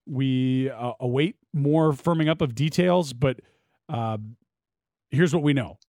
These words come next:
Nine inning doubleheaders. They went to seven the last couple of years with covid stuff to try to help squeeze them in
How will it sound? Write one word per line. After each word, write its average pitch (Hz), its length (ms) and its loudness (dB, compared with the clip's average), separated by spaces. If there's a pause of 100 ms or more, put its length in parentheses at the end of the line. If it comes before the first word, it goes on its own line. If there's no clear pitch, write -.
(140)
Nine 160 420 4
inning 175 380 4
doubleheaders. 156 500 4
They 147 80 6
went 143 140 4
to 139 80 -2
seven 170 500 2 (380)
the 139 80 0
last 143 240 2
couple 160 200 0
of 143 60 4
years 143 220 2
with 135 100 -6
covid 147 320 0
stuff 151 380 0 (340)
to 123 80 -6
try 143 180 2
to 131 60 0
help 135 140 0
squeeze 139 240 2
them 135 120 2
in 135 280 0